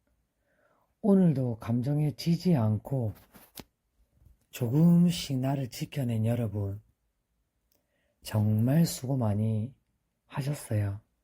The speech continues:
아직은 서툴지만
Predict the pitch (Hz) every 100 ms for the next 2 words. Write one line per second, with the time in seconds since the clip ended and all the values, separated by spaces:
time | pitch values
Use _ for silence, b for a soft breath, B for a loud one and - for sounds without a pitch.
0 | _ _ _ _ _ _ _ _ _ _
1 | _ _ _ _ _ _ _ _ _ _
2 | _ _ _ _ - 180 180 151 127 120
3 | 110 135 - 156 151 156 120 104 98